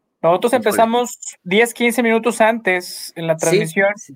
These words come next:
Speaker 2: sí, vamos a
Speaker 1: para
Speaker 2: estar
Speaker 1: estar
Speaker 2: antes.
Speaker 1: trayendo todo, ponernos de acuerdo, y, eh, efectivamente son dos horas México-Argentina, que por ahí va a estar, eh, grandes invitados, espérenlo, no voy a decir ahorita, pero espérenlo para que se unan con nosotros.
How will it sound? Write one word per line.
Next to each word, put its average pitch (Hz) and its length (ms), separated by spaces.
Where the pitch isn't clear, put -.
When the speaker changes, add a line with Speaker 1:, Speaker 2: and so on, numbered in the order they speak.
Speaker 2:
sí, 151 120
vamos 139 200
a - 40
Speaker 1:
para 165 200
Speaker 2:
estar 156 140
Speaker 1:
estar 139 240
Speaker 2:
antes. - 120
Speaker 1:
trayendo 196 400
todo, 208 380
ponernos 190 200
de 196 60
acuerdo, 202 560
y, 220 380
eh, 170 260
efectivamente 180 580
son 202 160
dos 190 140
horas 190 400
México-Argentina, 185 1120
que 156 280
por 180 80
ahí 175 80
va 175 80
a 175 40
estar, 170 280
eh, 156 180
grandes 202 300
invitados, 202 480
espérenlo, 196 480
no 196 140
voy 202 120
a 196 40
decir 196 180
ahorita, 190 280
pero 165 160
espérenlo 202 500
para 165 180
que 160 100
se 151 100
unan 165 220
con 175 120
nosotros. 139 600